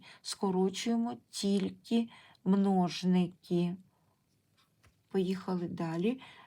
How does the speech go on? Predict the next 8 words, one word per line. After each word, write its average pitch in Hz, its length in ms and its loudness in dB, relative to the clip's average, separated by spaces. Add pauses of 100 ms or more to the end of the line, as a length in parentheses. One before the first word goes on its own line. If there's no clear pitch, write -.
(160)
Цей 208 260 4
пропускаємо. 226 840 0
Спільний 202 460 0
знаменник, 185 560 0
який 226 320 -2
буде? 233 400 0 (400)
Ікс 196 360 -2
куб 226 300 -2